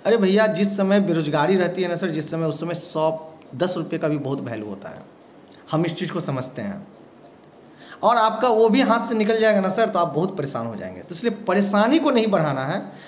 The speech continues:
आपको करना क्या है, कि आपको सही से बात करना है, सही से बताना है और सही decision लेना है, थोड़ा सा इत्मीनान से लेना है।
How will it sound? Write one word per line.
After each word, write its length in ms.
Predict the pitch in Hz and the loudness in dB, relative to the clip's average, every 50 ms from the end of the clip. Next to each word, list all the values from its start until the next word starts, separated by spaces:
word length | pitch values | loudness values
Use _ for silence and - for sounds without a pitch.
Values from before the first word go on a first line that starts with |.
| - - - - | -20 -12 -6 -4
आपको 280 | 175 180 - - 240 - | -4 -4 -2 -2 -2 -2
करना 380 | - - 202 196 214 277 302 | 0 2 2 2 4 4 4
क्या 260 | 285 - - 175 143 | 2 2 2 2 2
है, 440 | 139 151 196 233 - - - - - - - - - | 2 2 0 -2 -2 -6 -12 -16 -18 -20 -20 -12 -4
कि 300 | 240 254 277 285 277 - - | -2 0 0 0 0 -2 0
आपको 380 | - 262 285 294 - - 277 269 | 0 0 0 0 -2 -2 -2 -2
सही 440 | - - - 214 202 196 233 294 294 | -2 -2 2 4 6 6 6 6 4
से 500 | - - 233 214 220 240 247 233 - - - | 2 2 2 4 4 4 2 2 0 0 0
बात 280 | 143 170 208 196 - - | 2 2 2 0 0 2
करना 220 | 214 196 202 202 | 2 4 6 6
है, 180 | 202 214 202 202 | 6 6 4 2
सही 200 | 185 170 202 214 | 2 0 0 2
से 120 | 202 220 | 0 0
बताना 440 | 180 156 160 - 160 156 175 196 214 | 0 0 -2 0 0 0 2 4 4
है 300 | 208 202 220 240 - - - - - - - | 4 4 2 2 -2 -4 -10 -16 -16 -8 -2
और 100 | - 196 | -2 -2
सही 420 | - - - - 208 202 226 277 | -2 -2 -2 0 2 2 4 4
decision 400 | 269 - 220 202 - 214 208 220 | 2 2 0 0 0 0 0 2
लेना 300 | 208 208 202 202 196 196 | 4 4 4 4 4 4
है, 200 | 190 208 233 - - - | 4 2 0 -2 -4 -4
थोड़ा 160 | 233 240 262 262 | -2 0 0 0
सा 80 | 269 | 0
इत्मीनान 400 | 269 269 226 202 196 196 202 196 | -2 -2 0 2 4 4 4 4
से 100 | - - | 2 0
लेना 200 | 135 123 117 107 | -2 -4 -4 -6
है। 140 | 104 98 98 | -8 -10 -12